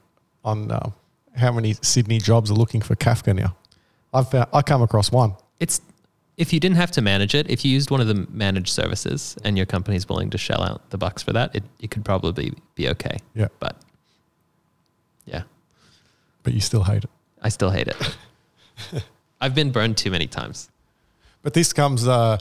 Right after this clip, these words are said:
Speaker 1: you brought up this topic before, delaying the unchangeable, uh, decisions.
Speaker 2: Yeah.
Speaker 1: Who said that?
Speaker 2: <sighs> I think I read it in a, uh, so I think, uh,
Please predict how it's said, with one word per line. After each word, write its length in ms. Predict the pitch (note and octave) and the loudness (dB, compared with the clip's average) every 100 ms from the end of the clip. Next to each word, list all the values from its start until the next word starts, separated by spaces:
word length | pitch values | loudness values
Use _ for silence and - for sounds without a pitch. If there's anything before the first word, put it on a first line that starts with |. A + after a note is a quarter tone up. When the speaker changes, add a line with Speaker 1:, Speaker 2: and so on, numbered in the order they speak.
| - - | -4 -8
Speaker 1:
you 140 | C#3+ | -2
brought 200 | C3 B2+ | 2 2
up 100 | B2 | 2
this 120 | A#2+ - | -2 -2
topic 440 | B2+ B2 A2 - _ _ _ _ _ _ _ | -2 0 -4 -8 _ _ _ _ _ _ _
before, 460 | A2+ C3+ A#2 G#2 G2 _ _ _ _ _ _ - | -2 2 4 2 -6 _ _ _ _ _ _ -2
delaying 340 | A#2+ A#2+ B2 | 2 4 4
the 100 | A2+ | 2
unchangeable, 920 | A2+ A2 B2 A2+ G#2+ G2+ G#2 G2 G2+ A#2 | 2 0 0 0 0 -2 0 0 0 0
uh, 200 | - - | 0 -2
decisions. 540 | - G#2 C3+ A2 F2 - _ _ - | -2 2 4 4 0 -8 _ _ -2
Speaker 2:
Yeah. 200 | G#2+ F#2 - - _ _ _ - | 0 0 -4 -20 _ _ _ -4
Speaker 1:
Who 120 | D#3 | 0
said 200 | C#3 G#2 | 2 2
that? 300 | C3 B2 _ _ _ _ _ | 0 0 _ _ _ _ _
Speaker 2:
<sighs> 400 | _ _ _ - | _ _ _ -20
I 680 | - - - - - - - | -16 -14 -14 -18 -20 -20 -10
think 180 | F3+ B2+ | -2 2
I 80 | |
read 180 | A2 A2+ | 4 4
it 120 | A2 | 2
in 180 | - A2 | 0 2
a, 300 | G2+ F#2+ F#2+ | 2 2 2
uh, 320 | F#2 F2 E2+ - - _ _ _ _ _ _ _ - | 2 2 0 -4 -12 _ _ _ _ _ _ _ -2
so 120 | A2 | 0
I 100 | B2 | 2
think, 280 | E3+ C#3+ - | 0 -2 -2
uh, 280 | A#2 G#2+ | 0 2